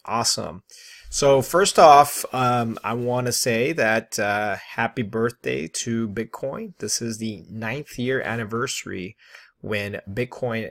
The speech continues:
started. Yes, that's correct, guys. June, January third, two thousand nine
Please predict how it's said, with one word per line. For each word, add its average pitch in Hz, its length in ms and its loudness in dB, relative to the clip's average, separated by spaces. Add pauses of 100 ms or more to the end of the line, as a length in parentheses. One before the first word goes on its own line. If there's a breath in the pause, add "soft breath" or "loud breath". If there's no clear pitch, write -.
(140)
started. 104 680 0
Yes, 123 200 -4
that's - 200 -4
correct, 131 300 2
guys. 110 340 0
June, 139 640 -4
January 113 500 0
third, 120 520 -2 (440 soft breath)
two 127 140 -4
thousand 117 260 4
nine 104 440 -6